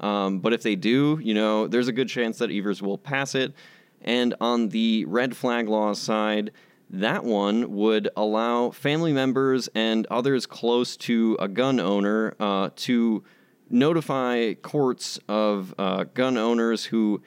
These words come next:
you know, may be at risk to themselves or at risk to others due to their mental state or, you know, other factors. And then the, uh, the court would be able to determine whether that gun owner's ability to own guns or possess guns, you know, is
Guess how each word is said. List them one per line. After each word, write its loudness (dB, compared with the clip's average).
you -4
know, 0
may 2
be 2
at -4
risk -2
to -4
themselves 0
or 4
at -2
risk -2
to -8
others 2
due -4
to 2
their 0
mental -2
state 0
or, 2
you -4
know, -2
other 0
factors. -4
And 2
then 2
the, 0
uh, 2
the -2
court 0
would -2
be 0
able 0
to -14
determine -2
whether 0
that -2
gun 2
owner's 0
ability 2
to -2
own 4
guns 2
or -2
possess -4
guns, -2
you -2
know, -2
is -2